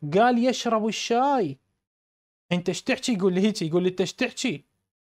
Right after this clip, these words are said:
إمامنا يشرب الشاي مع الإمام المهدي عليه السلام." يقول لي: "يشرب الشاي." شوف، تخيل، تخيل، تخيل.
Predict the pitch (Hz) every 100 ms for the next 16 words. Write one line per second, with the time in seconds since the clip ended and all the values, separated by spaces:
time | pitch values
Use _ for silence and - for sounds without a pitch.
0 | _ _ _ _ - 165 175 233 247 196
1 | 202 - 226 185 - 196 220 208 165 160
2 | 151 180 214 165 190 202 220 208 190 160
3 | - 135 127 196 220 202 311 294 302 294
4 | 247 - 226 165 - _ _ _ _ _
5 | _ _ _ _ _ _ _ _ _ 254
6 | 190 - 269 254 151 - _ _ _ _
7 | _ - 247 170 135 - 202 165